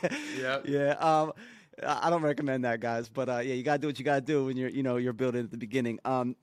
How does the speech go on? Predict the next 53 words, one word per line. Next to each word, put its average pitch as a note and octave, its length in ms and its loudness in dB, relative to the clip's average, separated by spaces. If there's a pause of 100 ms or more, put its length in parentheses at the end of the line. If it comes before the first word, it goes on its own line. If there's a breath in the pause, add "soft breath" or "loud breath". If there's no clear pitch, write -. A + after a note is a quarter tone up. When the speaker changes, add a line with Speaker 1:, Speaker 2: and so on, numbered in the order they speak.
(140)
Speaker 2:
okay. D3 300 2 (340)
So E3+ 260 2
if, E3 340 0
if D#3+ 140 2
you F#3 140 -8
charge F3+ 340 2
a C#3 140 -2
thousand D3 380 2
dollars B2 360 2
for, B2 380 0
like, A#2 200 -4
the - 160 -4
actual C3 380 0
brand A#2 360 -2
deal, G#2+ 260 -2 (140 soft breath)
how E3 180 0
much F#3+ 180 -2
would D#3 220 0
you C3+ 100 -4
charge B2 460 0
for, A#2+ 500 -2
like, A#2 360 -2
the A#2 120 -4
whitelisting A#2 640 -2
portion A2 380 -8
of F#2+ 140 -14
that? D#2 200 -10 (1300)
Speaker 1:
Mm-hmm. A#2+ 220 -12 (440 soft breath)
What C#3+ 180 2
was D3+ 100 -2
the D3 60 -6
number C3+ 180 0
you C#3 80 -4
said? D3+ 200 -2
If D3+ 120 0
you D3+ 60 -6
Speaker 2:
Let's B2+ 200 0
Speaker 1:
charge F3+ 140 8
Speaker 2:
say - 40 6
Speaker 1:
what? C#3 100 0
Speaker 2:
I D#3 180 2
just, C#3 260 -4
I D3+ 140 2
just D#3 120 -2
chose D3+ 220 -2
an C3 140 -4
even C3+ 260 0
number, A#2 220 -2
like, A2+ 140 -2
Speaker 1:
Thousand? A2+ 200 -2
Speaker 2:
a - 20 4
thousand A#2+ 260 4
dollars. G2+ 380 -2